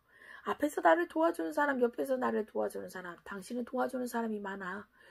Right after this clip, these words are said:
걱정하지 마. 그 도와주는 사람의 손을 잡고 움직이면 그만큼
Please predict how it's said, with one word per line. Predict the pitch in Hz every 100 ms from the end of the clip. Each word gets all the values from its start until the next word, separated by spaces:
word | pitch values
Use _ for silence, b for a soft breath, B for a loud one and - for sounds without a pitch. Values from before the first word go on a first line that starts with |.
| B B
걱정하지 | - - 226 226 233 269
마. | 247 233 233 - b b b b
그 | - 320
도와주는 | 339 277 294 311 302
사람의 | 294 269 247 233
손을 | 226 262 254
잡고 | 240 214 220
움직이면 | 214 214 220 208 202 208
그만큼 | - 196 180 -